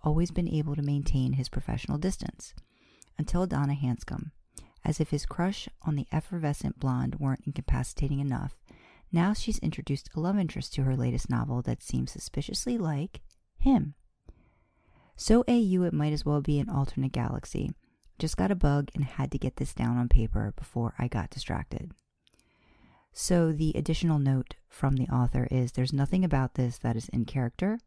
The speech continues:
not a thing except for some vague passing resemblance to the characters we all know and love. Normally, I don't believe in messing with a good thing. I just had to explore this little what if before it killed me. And I actually kind of disagree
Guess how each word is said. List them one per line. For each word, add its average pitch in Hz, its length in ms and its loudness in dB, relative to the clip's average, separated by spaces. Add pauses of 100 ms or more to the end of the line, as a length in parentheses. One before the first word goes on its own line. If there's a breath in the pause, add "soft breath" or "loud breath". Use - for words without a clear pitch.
not 139 220 0
a 127 60 -2
thing 170 500 0
except - 300 -4
for 127 80 -8
some 156 340 -2
vague 139 320 -2
passing 131 380 6
resemblance 120 680 0 (380 soft breath)
to - 100 -2
the 151 100 0
characters 131 440 0
we 127 180 -2
all 127 220 0
know 123 260 2
and 120 200 -2
love. 117 240 -4 (580 loud breath)
Normally, 190 380 4
I 165 80 2
don't 151 200 0
believe 156 260 0
in 143 100 0
messing 135 320 0
with 135 140 0
a 127 60 -2
good 127 280 -4
thing. 139 400 0 (400 loud breath)
I - 80 0
just - 200 -8
had 143 200 2
to 143 100 -2
explore 131 380 -6
this 135 220 -8
little 131 260 -2
what 131 320 0
if 135 420 -4
before - 380 -8
it - 140 -10
killed - 200 4
me. - 240 -6 (960 loud breath)
And 226 80 4
I 240 120 2
actually 427 340 -6 (180)
kind 208 300 6
of 208 80 2
disagree 175 640 -2